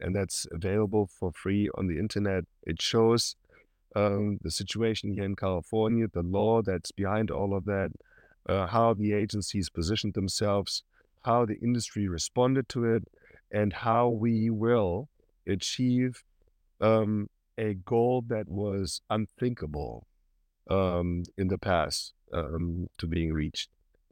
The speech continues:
Uh, we will achieve the forty percent reduction. We will actually exceed it, um, through a voluntary incentive-based approach. We are well on our way to achieving it. We are well on our way to becoming climate neutral as a dairy sector,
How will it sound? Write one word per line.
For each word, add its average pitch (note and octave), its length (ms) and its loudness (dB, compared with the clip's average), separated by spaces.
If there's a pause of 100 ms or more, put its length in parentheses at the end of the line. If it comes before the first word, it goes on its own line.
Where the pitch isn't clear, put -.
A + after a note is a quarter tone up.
(140)
Uh, E2+ 80 2
we G#2+ 280 2
will C#3 300 6
achieve B2+ 420 -2
the A2 100 -4
forty A#2+ 300 0
percent G#2+ 380 -4
reduction. F2 600 -4
We C#3 120 0
will B2+ 160 0
actually F2+ 440 -2
exceed - 380 -6
it, - 180 -12 (920)
um, G#2 320 4 (160)
through C3+ 520 0
a G2 80 -4
voluntary G#2 720 0
incentive-based F2+ 760 -4
approach. - 540 -2 (420)
We A2+ 220 4
are G#2+ 240 2
well A#2+ 380 4
on G#2 140 0
our G2+ 180 0
way F#2+ 300 -2
to - 120 -8
achieving A#2 480 -4
it. C#3+ 200 -4 (400)
We A2+ 120 2
are A2 80 6
well A#2+ 240 4
on A#2 140 0
our G#2+ 200 -2
way G#2+ 440 0
to - 100 -12
becoming G2+ 540 -2
climate G#2+ 400 0
neutral - 420 -4
as D#2+ 120 -2
a D#2+ 40 -2
dairy F#2+ 300 0
sector, B2 500 -2